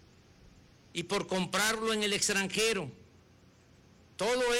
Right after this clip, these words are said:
ello para alimentar los negocios que estas compras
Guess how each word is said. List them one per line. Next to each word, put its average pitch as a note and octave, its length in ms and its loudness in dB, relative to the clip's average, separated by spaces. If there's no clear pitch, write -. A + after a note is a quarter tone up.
ello C#4 340 -2
para F#3+ 340 0
alimentar F3+ 760 0
los A3 220 -2
negocios B3 1000 -2
que A3+ 140 0
estas A3+ 320 0
compras B3 880 0